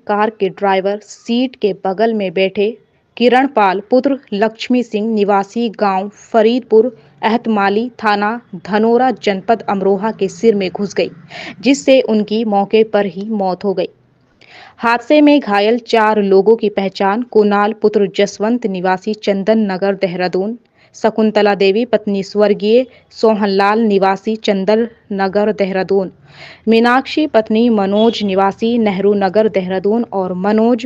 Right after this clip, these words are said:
पुत्र भयंकर सिंह निवासी नेहरू नगर देहरादून के रूप में हुई है।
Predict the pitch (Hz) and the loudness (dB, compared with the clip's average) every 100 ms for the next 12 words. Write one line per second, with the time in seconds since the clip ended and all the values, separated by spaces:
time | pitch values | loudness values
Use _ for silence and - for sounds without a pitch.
0 | - 214 214 220 170 185 185 214 214 220 | 0 0 2 0 0 -8 -2 -2 -2 -4
1 | 247 214 185 185 220 220 196 175 208 202 | -2 -2 -2 -4 -4 -4 -4 -2 -2 -2
2 | 190 214 226 185 196 175 214 220 196 165 | -2 -2 -2 -2 -2 0 0 0 -2 0
3 | 208 214 202 170 190 175 | -2 0 -6 -4 -6 -4